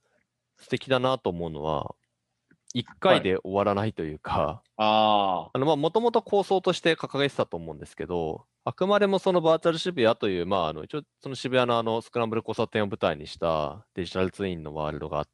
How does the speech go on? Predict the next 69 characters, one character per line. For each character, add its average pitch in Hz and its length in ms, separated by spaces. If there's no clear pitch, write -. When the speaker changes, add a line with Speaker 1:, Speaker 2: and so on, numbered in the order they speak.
Speaker 1:
て、 78 340
Speaker 2:
う 104 60
ん。 95 100
Speaker 1:
で、 165 100
そ 160 160
こ 185 140
を 180 40
そ 175 160
の 156 320
イ 151 100
ベ 151 140
ン 147 80
ト 147 120
イ 139 80
ベ 127 140
ン 123 80
ト 120 140
で、 107 280
季 - 80
節 117 240
で 78 120
ど 90 140
ん 82 60
ど 69 120
ん - 180
変 87 160
え 76 40
て 80 160
い 76 40
っ - 40
て、 - 280
で、 139 60
そ 131 140
の 120 260
彩 113 360
り 101 40
だ 110 80
っ - 100
た 82 120
り 73 100
と 80 100
か、 76 440
演 85 140
出 - 160
み 92 100
た 85 120
い 80 60
な 76 100
の 73 100
も、 73 340
そ 90 120
の 80 200
時 - 240
々 104 180
に 76 140
応 76 120
じ 80 120
て 80 120
全 82 180
部 - 140
変 76 160
え 73 40
て 78 160
い 73 60
く 78 160
み 76 100
た - 100
い - 100
な。 - 140